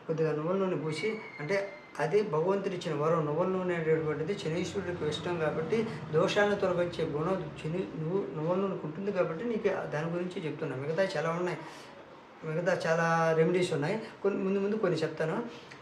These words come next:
ఆ విధంగా ఇక్కడ ను-, ను-, నువ్వుల నూనె పోసి మీరు కొద్దిగా కొంతకాలం ప్రయత్నం చేస్తే ఆ జల్లెడు పోయే సూచనలు ఉంటాయి. కాబట్టి నా వీడియోలు కానీ నచ్చితే షేర్ చేయండి, లైక్ చేయండి, సబ్స్క్రైబ్ చేయండి,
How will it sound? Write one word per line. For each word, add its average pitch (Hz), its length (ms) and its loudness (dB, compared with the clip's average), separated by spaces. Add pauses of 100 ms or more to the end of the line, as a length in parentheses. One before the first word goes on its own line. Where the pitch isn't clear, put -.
(220)
ఆ 185 280 6
విధంగా 202 300 4
ఇక్కడ 185 200 2
ను-, 180 300 2
ను-, 180 260 4
నువ్వుల 185 200 6
నూనె 180 220 2
పోసి 165 360 0 (320)
మీరు 220 260 4 (220)
కొద్దిగా 180 300 4
కొంతకాలం 175 400 4
ప్రయత్నం 175 320 4
చేస్తే 160 280 2
ఆ - 20 4
జల్లెడు 160 320 4
పోయే 160 200 -2
సూచనలు 156 380 -4
ఉంటాయి. 151 200 0
కాబట్టి 165 540 2 (220)
నా 170 120 6
వీడియోలు 180 380 6
కానీ 160 180 0
నచ్చితే 165 340 -2
షేర్ 165 340 0
చేయండి, 175 240 0
లైక్ 156 300 0
చేయండి, 170 280 0
సబ్స్క్రైబ్ 170 540 -2
చేయండి, 175 380 2